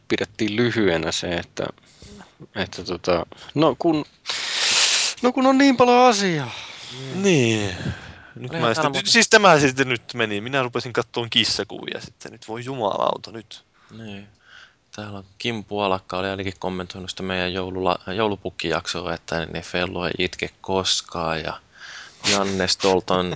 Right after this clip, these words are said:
Speaker 3: <laughs> nauranut tälle suomalaiset joululaulut, niitten tahdissa on mukava hirttää itsensä läpälle. Markus Mesiä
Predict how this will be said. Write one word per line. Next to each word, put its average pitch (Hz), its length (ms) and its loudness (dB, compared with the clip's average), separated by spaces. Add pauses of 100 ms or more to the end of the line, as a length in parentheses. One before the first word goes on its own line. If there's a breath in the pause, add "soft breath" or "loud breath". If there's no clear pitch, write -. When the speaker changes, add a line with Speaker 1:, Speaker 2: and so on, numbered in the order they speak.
Speaker 3:
<laughs> - 100 -8
nauranut 90 500 2
tälle 90 220 -2
suomalaiset 90 600 -4
joululaulut, 90 640 -4
niitten 87 320 -10
tahdissa 85 480 -4
on 87 60 -8
mukava 92 360 -6
hirttää 71 480 -4
itsensä 87 600 -4 (180)
läpälle. 82 720 -4 (720 loud breath)
Markus 92 480 -2
Mesiä 87 560 0